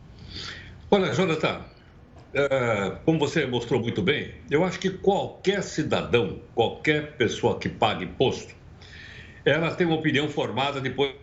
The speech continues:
da entrevista. As pessoas estão, logicamente, apoiam, as pessoas não gostam. Portanto, cada um de nós tem condições de comentar.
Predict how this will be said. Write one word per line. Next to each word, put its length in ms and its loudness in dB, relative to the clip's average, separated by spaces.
da 80 4
entrevista. 640 -2
As 240 2
pessoas 300 2
estão, 200 4
logicamente, 640 0
apoiam, 720 0
as 100 -4
pessoas 340 0
não 120 4
gostam. 340 0
Portanto, 280 4
cada 240 2
um 60 2
de 100 0
nós 260 0
tem 120 -2
condições 600 0
de 160 2
comentar. 520 0